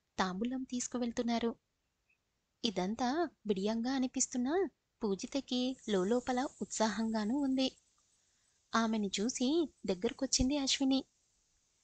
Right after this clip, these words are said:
డైనింగ్ టేబుల్ దగ్గరికి తీసుకెళ్ళి టిఫిన్ పెట్టింది. ఏదో తిన్నాననిపించింది పూజిత. సుధీర్ వచ్చి "రెడీనా?"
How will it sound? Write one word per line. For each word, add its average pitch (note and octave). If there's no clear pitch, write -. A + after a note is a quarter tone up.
డైనింగ్ G#3
టేబుల్ C4
దగ్గరికి B3+
తీసుకెళ్ళి B3
టిఫిన్ A#3+
పెట్టింది. C4
ఏదో F#3+
తిన్నాననిపించింది B3+
పూజిత. C4+
సుధీర్ G#3+
వచ్చి C4+
"రెడీనా?" A3+